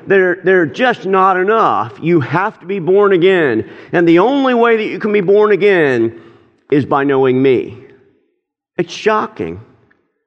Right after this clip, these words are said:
It's shocking to a first century audience for this, the man whom the text calls the teacher of Israel,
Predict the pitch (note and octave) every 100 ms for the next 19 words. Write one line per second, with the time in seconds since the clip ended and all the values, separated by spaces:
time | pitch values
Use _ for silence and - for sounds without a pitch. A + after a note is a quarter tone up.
0 | _ _ _ _ _ _ _ C#3+ C3+ -
1 | - G3 A3 - C3 G2+ G2 - - -
2 | D3 B2+ E3+ F3+ - F3+ F3 D#3 D#3 E3
3 | E3 C#3 - - - _ E3 C#3 G3+ F#3+
4 | - - - - E3 F3 G3 G#3 G3 F3
5 | D#3+ F#3 F#3 - - F#3 D#3 A2+ A#2+ C3
6 | B3 C4+ C4+ G#3 - B3 B3+ B3 B3+ A#3
7 | A3 B3+ F3 D3 G#2+ G2+